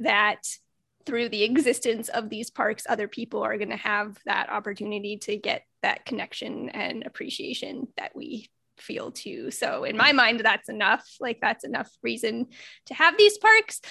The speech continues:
but they do other things too. I mean, you know, if we think about our local parks and we wanna go the utilitarian route, they do good things for us too. Casey, you mentioned there's definitely an access itch-, issue, and we don't have equal access to our parks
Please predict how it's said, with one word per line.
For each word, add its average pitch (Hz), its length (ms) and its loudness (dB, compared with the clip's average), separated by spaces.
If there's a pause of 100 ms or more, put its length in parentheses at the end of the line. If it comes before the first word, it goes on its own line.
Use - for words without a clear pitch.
(200)
but 320 140 8
they 427 80 10
do 403 360 10
other 370 240 8
things 339 300 6
too. 294 400 4
I 277 60 8
mean, 262 480 0
you 262 160 -2
know, 247 120 2
if 247 100 -4
we 262 100 -2
think 254 220 0
about 233 360 6
our 240 380 6
local 233 600 2 (560)
parks 359 380 6
and 269 120 2
we 254 120 4
wanna 240 220 4 (260)
go 254 180 6
the 262 120 0
utilitarian 262 1300 4 (260)
route, 254 480 4 (400)
they 226 360 -4 (460)
do 233 200 -2
good 240 180 6
things 254 240 2
for 240 160 0
us 233 140 0
too. 254 240 0
Casey, 254 320 -2
you 240 80 2
mentioned 233 340 2
there's 214 160 0
definitely 226 440 0
an 220 80 -2
access 226 480 0
itch-, - 320 -4
issue, 349 400 6
and 226 180 -2
we 220 100 -8
don't 277 260 4
have 269 180 2
equal 262 260 2
access 254 420 0
to 254 320 -4
our 240 140 2
parks 240 460 -2